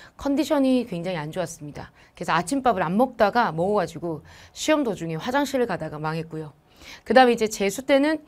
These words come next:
공부를 열심히 해가지고 좋은 성적을 얻었습니다. 그런데, 어, 후보에 머물다가 끝났고요. 그리고 삼수 때는 공부를 했었는데 생각보다 재수 때보다 성적이 나오진 않았어요. 그래서 그때는 편입을 염두에 두고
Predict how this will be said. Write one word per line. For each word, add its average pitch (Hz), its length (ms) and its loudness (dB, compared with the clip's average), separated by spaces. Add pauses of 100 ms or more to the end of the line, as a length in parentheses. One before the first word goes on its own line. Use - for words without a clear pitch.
(100)
공부를 247 300 2
열심히 190 340 0
해가지고 254 320 -2
좋은 208 240 -4
성적을 247 420 0
얻었습니다. 160 840 -6
그런데, 185 560 -2 (360)
어, 180 420 6
후보에 247 680 2
머물다가 170 460 -4
끝났고요. - 560 -6 (520)
그리고 262 240 2
삼수 302 340 -2
때는 277 360 2
공부를 247 320 2
했었는데 262 540 4
생각보다 277 420 -2
재수 190 260 -8
때보다 180 300 -2
성적이 226 380 -4
나오진 170 300 -4
않았어요. 165 580 -8 (320)
그래서 185 500 0 (320)
그때는 233 380 2
편입을 302 440 0
염두에 165 320 -2
두고 165 360 -10